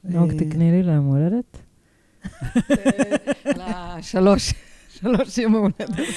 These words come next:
Speaker 2: את צריכה לבוא קודם לסמינר.
Speaker 1: אה, לדבר, אני אבוא לסמינר. אני, <laughs> כאילו, כל הזמן יש לי בראש את המכשפות הזאת, את המכשפות.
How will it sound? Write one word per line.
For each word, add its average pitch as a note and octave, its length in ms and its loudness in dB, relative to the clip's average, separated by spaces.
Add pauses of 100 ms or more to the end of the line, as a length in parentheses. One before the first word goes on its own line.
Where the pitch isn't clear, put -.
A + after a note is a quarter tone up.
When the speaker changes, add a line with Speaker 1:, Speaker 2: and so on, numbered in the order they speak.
(240)
Speaker 2:
את G3+ 60 -2
צריכה A3 200 -2
לבוא A3 260 0
קודם A3+ 240 0
לסמינר. G3+ 680 -2
Speaker 1:
אה, D#3+ 220 -8
לדבר, D#3+ 320 -14 (120)
אני E3 240 -4
אבוא D3+ 140 -6
לסמינר. C#3 440 -6 (800)
אני, E3+ 600 4
<laughs> B3 100 -16
כאילו, A3 360 0
כל A3+ 180 2
הזמן A#3+ 340 0
יש - 140 0
לי A#3+ 100 0
בראש F#3+ 380 0
את - 60 -6
המכשפות F3+ 840 0
הזאת, D#3 340 -2
את D3 120 -8
המכשפות. C#3+ 760 -6